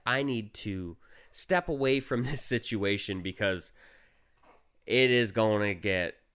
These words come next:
not good." And I, I don't wanna do something or say something that I can't, can't ever, you know, take back. And plus, I mean, to be fair, ninety-nine point nine percent of the time,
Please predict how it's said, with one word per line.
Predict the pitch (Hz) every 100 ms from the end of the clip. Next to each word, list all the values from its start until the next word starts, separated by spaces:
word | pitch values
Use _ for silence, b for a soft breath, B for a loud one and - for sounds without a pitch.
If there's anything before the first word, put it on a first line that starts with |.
| _ _ _ _ _ _ -
not | 143 131 95 -
good." | 104 76 53
And | 52 117
I, | 127 117 139
I |
don't | 127
wanna | 113 117 107
do | 107 107
something | 104 110 95 98 95 92
or | 92
say | - 113 107
something | - 95 92 95 92
that | 85
I | 82
can't, | - - _ _
can't | 104 85 -
ever, | 90 87 78 _
you | 101
know, | 76 - _
take | - 90 -
back. | 90 90 - -
And | 76 - B B B B B B B B _ -
plus, | 139 120 - - -
I | 123
mean, | 123 117 110 - - _ _ _ _ -
to | 151
be | 135 117
fair, | - 110 101 92 87 -
ninety-nine | 95 113 117 113 110 104 104 101
point | - 104 98
nine | 101 104 95 98
percent | 90 92 98 92
of | 87
the |
time, | - 92 87 85